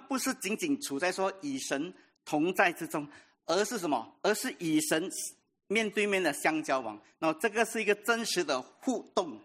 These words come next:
哦，真实的，你跟神之间有真实的互动，那是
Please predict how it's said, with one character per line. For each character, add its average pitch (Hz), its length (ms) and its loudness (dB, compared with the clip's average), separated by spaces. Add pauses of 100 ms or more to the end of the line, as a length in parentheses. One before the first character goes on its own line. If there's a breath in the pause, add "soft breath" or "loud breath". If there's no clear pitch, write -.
(500)
哦， 127 360 -4
真 240 220 -2
实 - 100 -4
的， 160 140 0
你 151 60 0
跟 240 260 0
神 175 300 0
之 196 80 -12
间 208 180 2
有 147 120 0
真 214 260 -2
实 196 100 0
的 170 100 2
互 185 160 2
动， 160 220 2 (280 loud breath)
那 233 120 4
是 - 160 -2